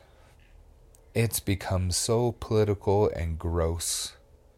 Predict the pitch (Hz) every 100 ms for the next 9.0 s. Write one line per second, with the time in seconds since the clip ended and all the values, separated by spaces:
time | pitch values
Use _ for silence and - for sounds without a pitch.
0 | - - - - - - - - 87 87
1 | 87 90 87 85 - - - - - -
2 | _ - _ _ _ _ _ _ 104 107
3 | 95 113 143 127 95 85 82 82 87 85
4 | 85 85 85 87 92 - - 127 151 170
5 | 165 160 160 156 156 156 147 123 123 131
6 | - - 98 95 98 117 - - 87 87
7 | 87 80 _ - _ - - - - _
8 | _ - 95 98 98 143 98 80 -